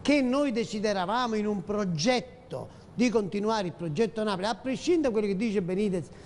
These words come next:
i campi di allenamento, i settori giovanili, eccetera, noi vogliamo vedere giocatori di qualità. Secondo voi sono arrivati questi giocatori di qualità a Napoli?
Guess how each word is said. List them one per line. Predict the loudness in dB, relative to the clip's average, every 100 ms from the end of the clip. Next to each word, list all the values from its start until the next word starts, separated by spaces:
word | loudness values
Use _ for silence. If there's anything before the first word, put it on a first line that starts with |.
| -4
i | 0
campi | 2 2 2
di |
allenamento, | 2 2 2 2 2 0
i |
settori | 0 0 0 0
giovanili, | 0 2 2
eccetera, | 0 -2 -12 -18 -6
noi | 0 2
vogliamo | 2 2 0 0 -2 -2 0
vedere | 2 2 0 0 -4
giocatori | -4 -2 -2 -2 0
di | 0
qualità. | 2 0 2 0 -2 -8 -18
Secondo | -2 2 4 4
voi | 4 2 0 -10 -18
sono | -4 0
arrivati | 2 2 0 0
questi | -2 -2
giocatori | 0 2 2
di | 0
qualità | 0 0 0
a | -2
Napoli? | -2 -2 -2 -4